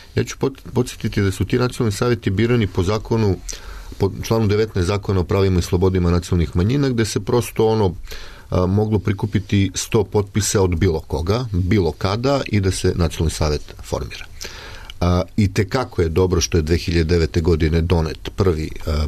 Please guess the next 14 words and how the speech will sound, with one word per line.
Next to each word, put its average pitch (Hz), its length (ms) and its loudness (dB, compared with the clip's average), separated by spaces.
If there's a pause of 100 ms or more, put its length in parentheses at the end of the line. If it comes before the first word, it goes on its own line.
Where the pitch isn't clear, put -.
pravi 87 280 2
zakon 87 380 0
o 80 60 2
nacionalnim 80 480 0
savetima 127 760 0
koji 110 500 2 (400)
naravno, 101 760 2 (440)
a, 82 200 2
iziskuje 92 640 2
svoju 92 460 2
nadogradnju. 82 720 2
U 78 60 -6
tom 151 240 -2
pravcu, 151 540 0